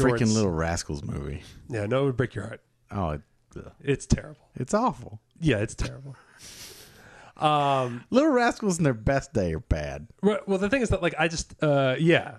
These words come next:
Speaker 1: like, I love when he wants to watch Hercules 'cause I can tolerate that.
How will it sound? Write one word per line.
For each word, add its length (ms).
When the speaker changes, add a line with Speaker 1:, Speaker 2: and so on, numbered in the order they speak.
Speaker 1:
like, 240
I 160
love 240
when 80
he 40
wants 140
to 60
watch 140
Hercules 520
'cause 140
I 40
can 100
tolerate 440
that. 300